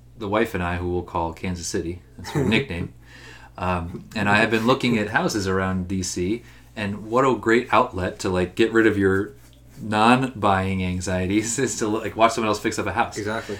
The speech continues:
Speaker 1: So, man, it is a great time. So we watched that. We watched it this morning. We watch it on the weekends,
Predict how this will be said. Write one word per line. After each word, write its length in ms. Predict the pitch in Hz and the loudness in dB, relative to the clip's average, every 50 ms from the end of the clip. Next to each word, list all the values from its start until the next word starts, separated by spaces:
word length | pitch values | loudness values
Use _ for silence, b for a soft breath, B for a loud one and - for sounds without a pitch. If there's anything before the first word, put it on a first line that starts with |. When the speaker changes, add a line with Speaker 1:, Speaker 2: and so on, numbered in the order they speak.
| - - | -8 -2
Speaker 1:
So, 180 | - 120 110 107 | 2 2 4 6
man, 240 | 117 120 113 101 | 6 6 6 6
it 100 | 104 107 | 4 0
is 140 | 107 101 92 | 0 0 0
a 80 | 95 90 | -2 -2
great 340 | 82 82 95 101 101 95 - | -2 0 0 0 0 0 0
time. 300 | 107 98 92 92 95 95 | -2 0 0 0 -2 -4
So 120 | - 101 | -4 -4
we 100 | 92 98 | -4 -2
watched 280 | 101 101 98 - - - | -2 -2 -4 -4 -4 -4
that. 180 | 95 92 92 | -2 -2 -2
We 80 | 101 101 | -2 0
watched 260 | 98 95 92 - - | 0 0 0 0 -2
it 80 | 87 82 | -10 -10
this 200 | 87 - - - | -8 -8 -6 -4
morning. 280 | 95 98 104 107 104 | -4 -4 -4 -4 -4
We 80 | 98 92 | -4 -4
watch 240 | 87 87 85 82 - | -4 -4 -6 -6 -8
it 120 | 85 - | -10 -8
on 100 | 87 87 | -8 -8
the 60 | 85 82 | -8 -6
weekends, 440 | 87 90 92 95 92 87 90 - | -6 -6 -6 -6 -6 -6 -8 -10